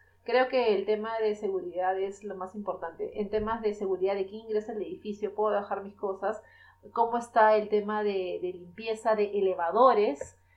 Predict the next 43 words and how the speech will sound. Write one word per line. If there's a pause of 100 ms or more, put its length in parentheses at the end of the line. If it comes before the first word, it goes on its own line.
cómo
va
a
ser
el
tema
de,
de
limpieza
de,
claro,
o
sea, (420)
¿cómo
va
a
ser
el
tema
de
elevadores? (600)
¿Cómo
va
a
ser
el
tema
de
áreas
comunes?
¿Cuál
va
a
ser
mi
espacio?
O
sea,
yo
no
quiero
que
nadie